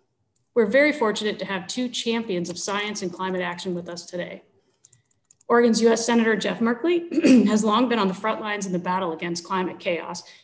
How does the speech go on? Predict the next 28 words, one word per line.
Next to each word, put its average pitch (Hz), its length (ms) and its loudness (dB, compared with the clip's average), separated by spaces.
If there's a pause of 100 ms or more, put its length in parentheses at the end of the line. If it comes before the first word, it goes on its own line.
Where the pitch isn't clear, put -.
and 214 80 4
in 214 80 6
working 226 300 4
to 208 60 4
save 208 300 2
our 185 100 0
nation's 190 400 0
great - 360 -2
natu-, 196 320 -8
greatest 277 320 4
natural 214 260 0
treasures 180 420 -4
from 180 200 -2
drilling 214 420 0
for 165 120 -8
fossil 175 380 -6
fuels. 156 440 -8 (640)
Among 220 280 6
the 240 80 6
many 202 260 4
bills 208 380 2
he's 196 120 -2
introduced 190 480 0
related 180 420 0
to 175 60 -6
preserving 233 460 -2
the 180 140 0
Arctic, 165 480 -8